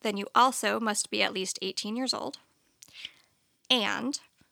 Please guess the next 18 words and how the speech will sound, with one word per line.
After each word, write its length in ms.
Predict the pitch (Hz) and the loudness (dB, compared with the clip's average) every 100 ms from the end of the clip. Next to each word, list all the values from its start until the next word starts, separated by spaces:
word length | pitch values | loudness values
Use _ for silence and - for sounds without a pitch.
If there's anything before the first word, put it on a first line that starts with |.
| _ _ - | _ _ -6
there 200 | 214 214 | -4 -2
must 240 | 214 - - | -2 -4 -4
be 120 | 220 | 4
evidence 460 | 208 208 202 196 | 4 6 2 0
of 100 | 202 | -6
conduct 420 | - 220 208 214 - | -4 0 0 0 -4
disorder 580 | 214 214 185 185 190 202 | -6 -4 -2 -2 -4 -4
with 200 | 208 - | -4 0
onset 520 | 220 190 - 196 - | 0 0 -2 -4 -4
before 480 | 247 - - 262 262 | -8 -12 -2 2 4
age 300 | 226 196 - | 4 0 -6
fifteen. 640 | - - - - - 247 _ _ _ _ _ - _ _ _ _ _ _ - | -10 -12 -10 -10 -10 -10 _ _ _ _ _ -20 _ _ _ _ _ _ -4
And 520 | 247 196 202 226 254 _ _ _ _ | -2 0 -2 -4 -6 _ _ _ _
the 120 | 226 | 0
occurrence 480 | 208 - 208 214 - | 0 2 2 2 -2
of 80 | 196 | -2
antisocial 600 | 208 208 208 214 220 202 | -2 -2 -2 -2 -2 -4
behavior 720 | 202 190 208 196 202 190 | -4 -4 -2 -2 -2 -2